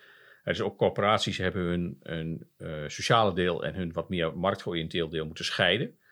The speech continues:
En voor de kenners onder ons in daap en niet daap. Nou, ik hoef jullie niet uit te leggen dat overal waar je schotten aanbrengt... dat het ingewikkeld wordt. En dat, dat, dat is noodloos complicerend. Dus ik heb nog een soort stille hoop, als deze podcast eraan bij kan dragen dat dat onderscheid verdwijnt, dan,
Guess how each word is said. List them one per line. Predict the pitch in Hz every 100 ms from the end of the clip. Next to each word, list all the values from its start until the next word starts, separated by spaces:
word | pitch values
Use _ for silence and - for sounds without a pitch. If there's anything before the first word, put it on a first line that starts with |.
| _
En | 95
voor | 82
de | 82
kenners | 104 87 90
onder | 90 92
ons | 85 82
in | 71 87
daap | 98 90 -
en | 85
niet | 92
daap. | 101 101 135 - - - - - _
Nou, | 87 90
ik | -
hoef | 110 95 - -
jullie | 101 104
niet | 92 87
uit | 98
te | 98
leggen | 85 90
dat | 87
overal | 127 120 107
waar | 92
je | 85
schotten | - 156 147 123
aanbrengt... | - 85 82 76 107 - 185
dat | 120 110
het | -
ingewikkeld | 95 95 127 - 71
wordt. | 67 - - _ _ _ _ -
En | 87
dat, | 85
dat, | 92
dat | 101 -
is | 92
noodloos | 90 117 139 101 98
complicerend. | - - - - - - - - _ - - _
Dus | 92
ik | 98
heb | 117
nog | -
een | -
soort | 98 -
stille | - 135 104
hoop, | 95 110
als | 90
deze | 101 90 90
podcast | 113 - 95 87
eraan | 92 87
bij | 101 101
kan | 98
dragen | 95 92 -
dat | -
dat | 92 87
onderscheid | 120 - 123 117
verdwijnt, | - 110 104 104
dan, | 98 95